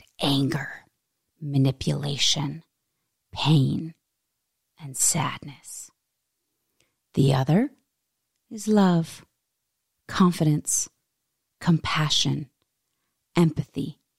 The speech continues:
and joy. And they are battling to the death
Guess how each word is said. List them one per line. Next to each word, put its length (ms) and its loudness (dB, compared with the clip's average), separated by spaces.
and 200 4
joy. 520 2
And 240 2
they 220 0
are 200 -8
battling 720 0
to 340 2
the 180 -4
death 540 -8